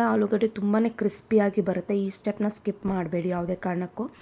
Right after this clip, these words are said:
So ಇಲ್ಲಿ ಆಲೂಗಡ್ಡೆ ಚೆನ್ನಾಗಿ ಬಾಯ್ಲ್ ಆಗ್ತಿದೆ, almost ಸಿಕ್ಸ್ಟಿ ಪರ್ಸೆಂಟ್ ಬಾಯ್ಲ್ ಆಗಬೇಕು.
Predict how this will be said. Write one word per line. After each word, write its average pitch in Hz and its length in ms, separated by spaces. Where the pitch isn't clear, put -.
So 233 140
ಇಲ್ಲಿ 226 140
ಆಲೂಗಡ್ಡೆ 220 380
ಚೆನ್ನಾಗಿ 220 360
ಬಾಯ್ಲ್ 202 300
ಆಗ್ತಿದೆ, 185 340
almost 208 560
ಸಿಕ್ಸ್ಟಿ 220 380
ಪರ್ಸೆಂಟ್ 220 520
ಬಾಯ್ಲ್ 196 360
ಆಗಬೇಕು. 170 540